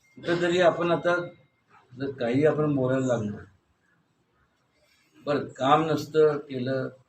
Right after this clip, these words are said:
तर मी समजू शकलो असतो. एवढं काम करून खरं तर मी त्या, मला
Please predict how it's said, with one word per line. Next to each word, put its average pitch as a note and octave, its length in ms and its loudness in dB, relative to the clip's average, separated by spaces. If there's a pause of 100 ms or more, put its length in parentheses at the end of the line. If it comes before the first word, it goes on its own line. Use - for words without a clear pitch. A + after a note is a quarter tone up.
(200)
तर A#2 60 -8
मी A2+ 320 -4 (360)
समजू A#2 200 -6
शकलो G#2+ 340 -8
असतो. - 260 -20 (640)
एवढं E3+ 280 0
काम D#3+ 360 2
करून C#3+ 380 0 (1500)
खरं E3+ 260 0
तर F#3 140 6
मी E3 400 -2
त्या, D3 220 6
मला C3 340 0